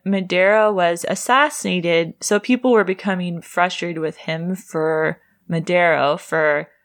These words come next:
trying to appease the other side. Like, both of his supporters, you know, everyone who liked him then got mad that he would try to appease the other people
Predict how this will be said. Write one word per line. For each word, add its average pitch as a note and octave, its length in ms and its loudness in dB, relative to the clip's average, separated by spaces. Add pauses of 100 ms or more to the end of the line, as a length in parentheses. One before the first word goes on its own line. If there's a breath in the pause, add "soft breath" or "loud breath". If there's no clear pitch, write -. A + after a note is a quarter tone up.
(260)
trying F#3+ 380 0
to F3 140 0
appease F#3 640 -4
the - 160 2
other D#3+ 320 0
side. D3 760 0
Like, E3+ 240 -6
both F#3 400 0
of F3 180 -4
his E3 240 -8
supporters, D3+ 680 -4 (320)
you G#3+ 100 0
know, G#3 160 2
everyone A3+ 500 2
who G3 140 -6
liked F#3 340 0
him E3+ 280 -10 (500)
then F#3+ 220 0
got F3 280 0
mad E3 280 0
that D#3 180 2
he F#3 240 -6
would E3 180 -2
try D#3+ 240 0
to D#3 120 0
appease D#3 400 -6
the - 160 -6
other D3 280 0
people C#3 640 -6